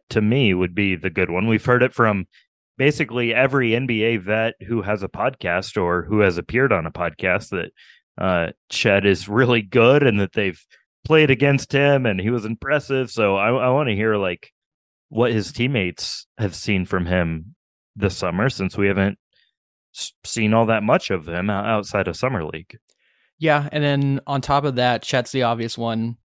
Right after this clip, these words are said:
Speaker 2: I wanna hear what people have to say about Oos and how he's progressed over
Speaker 1: Yeah.
Speaker 2: the summer, because we all know about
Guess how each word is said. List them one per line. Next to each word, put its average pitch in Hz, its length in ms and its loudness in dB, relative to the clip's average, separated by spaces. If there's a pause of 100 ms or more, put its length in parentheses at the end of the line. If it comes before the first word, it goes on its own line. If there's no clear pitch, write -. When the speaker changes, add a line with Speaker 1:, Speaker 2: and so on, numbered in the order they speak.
(480)
Speaker 2:
I 127 60 -2
wanna 170 160 0
hear 151 300 2
what 135 280 -2
people 131 240 -4
have 123 120 0
to - 40 -14
say 131 140 2
about 110 240 -2
Oos 107 340 -8
and 113 120 -8
how 110 120 -4
he's 110 360 -6
progressed 107 640 -4
over 104 100 0
Speaker 1:
Yeah. 95 60 0
Speaker 2:
the 92 60 -2
summer, 98 380 -6
because 107 480 -6 (280)
we 127 120 2
all 131 120 6
know 120 300 4
about 110 320 2